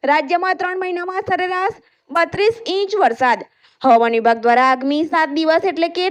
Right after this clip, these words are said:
ત્રણ થી નવ સપ્ટેમ્બર સુધી વરસાદની આગાહી કરી છે, જેમાં ખાસ કરીને દક્ષિણ ગુજરાત અને સૌરાષ્ટ્ર માટે ભારે વરસાદનું એલર્ટ આપવામાં આવ્યું છે. આગામી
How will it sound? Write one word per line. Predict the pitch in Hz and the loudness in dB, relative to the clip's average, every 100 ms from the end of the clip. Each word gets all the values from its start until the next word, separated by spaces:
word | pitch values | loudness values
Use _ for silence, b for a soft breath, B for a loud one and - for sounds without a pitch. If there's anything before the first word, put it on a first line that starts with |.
| 381 | 0
ત્રણ | 262 233 226 | 0 0 -4
થી | 240 | -2
નવ | 233 240 | 0 0
સપ્ટેમ્બર | 254 226 262 269 269 285 | 0 0 -2 2 0 0
સુધી | 247 311 311 | -4 -2 -2
વરસાદની | 294 330 311 320 339 | 0 0 0 0 -2
આગાહી | 294 269 285 | 0 0 0
કરી | 226 226 233 233 | 0 0 0 -2
છે, | 285 - B B | -4 -4 B B
જેમાં | - 233 226 226 | -4 0 0 0
ખાસ | 240 214 | 0 2
કરીને | 247 220 240 262 | 0 0 -2 -2
દક્ષિણ | 269 269 311 285 | -2 -2 -2 -2
ગુજરાત | 277 285 311 311 | 0 0 0 -2
અને | 311 | -2
સૌરાષ્ટ્ર | 339 302 302 330 339 | 0 2 2 0 -2
માટે | 339 320 359 311 | -4 -2 0 0
ભારે | 220 214 220 | 0 2 0
વરસાદનું | 220 247 247 262 285 311 B B B 302 | 0 -2 0 -2 -4 -6 B B B 0
એલર્ટ | 330 349 370 | 2 2 2
આપવામાં | 339 349 349 359 | 0 -2 -4 -4
આવ્યું | 339 349 339 | -2 -4 -2
છે. | - - B B | -2 -4 B B
આગામી | 233 233 240 | -2 0 -2